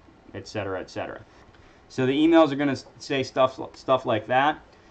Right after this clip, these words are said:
And then they're also gonna have a call to action in the email that says, "Are you ready to list your home with an agent? If so, please reply to this email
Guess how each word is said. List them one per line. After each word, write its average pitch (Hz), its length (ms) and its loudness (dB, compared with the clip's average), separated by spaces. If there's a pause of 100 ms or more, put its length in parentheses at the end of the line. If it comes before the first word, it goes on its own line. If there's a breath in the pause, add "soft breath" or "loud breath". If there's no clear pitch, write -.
(140 soft breath)
And 123 100 -6
then 127 80 -2
they're 127 140 2
also 135 200 4
gonna 135 140 0
have 120 120 2
a 117 40 -4
call 127 240 2
to 113 60 2
action 117 360 2
in 107 120 -2
the 107 60 -2
email 113 300 0
that 101 140 -8
says, 104 440 -2 (240 soft breath)
"Are 113 100 -4
you 131 160 2
ready 131 220 4
to 120 80 -2
list 123 260 -2
your 110 100 -2
home 113 200 0
with 107 140 -4
an 104 80 -6
agent? 110 460 -2 (1500)
If 127 180 -2
so, 110 460 -2 (200)
please 120 260 -4
reply 113 400 0
to 110 60 -2
this 101 200 -6
email 104 500 -4